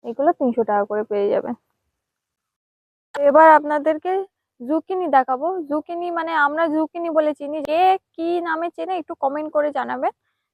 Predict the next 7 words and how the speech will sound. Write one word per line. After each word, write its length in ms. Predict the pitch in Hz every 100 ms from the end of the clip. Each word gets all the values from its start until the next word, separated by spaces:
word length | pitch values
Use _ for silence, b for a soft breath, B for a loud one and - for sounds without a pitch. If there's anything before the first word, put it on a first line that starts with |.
| -
তো 60 | 269 269 277 _ _ -
এইগুলো 340 | 254 254 311 320
দেখুন, 360 | 254 269 415 539 - _ _ -
আপনাদেরকে 600 | 226 247 254 254 277 311
দেখাই 400 | 240 220 - 359 370 311
জুকিনিগুলো, 580 | 277 262 277 285 277 349 415 302 - _ _ _ _
নানান 320 | 277 285 349